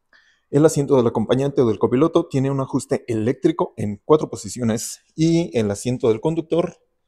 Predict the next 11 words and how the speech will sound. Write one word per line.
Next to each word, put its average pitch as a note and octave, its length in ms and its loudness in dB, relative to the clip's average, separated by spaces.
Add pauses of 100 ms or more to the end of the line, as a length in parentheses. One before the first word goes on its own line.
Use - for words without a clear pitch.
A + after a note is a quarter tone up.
(520)
una, C3 360 -6 (140)
dos, A#2+ 480 -10 (1160)
tres, - 520 -8 (120)
cuatro, D3 420 -10 (680)
cinco, C3+ 560 -10
seis. - 420 -14 (540)
Ajuste A2+ 340 -4
eléctrico C#3 520 -2
en A2+ 160 -4
seis G#2+ 180 -4
posiciones. F#2+ 720 -10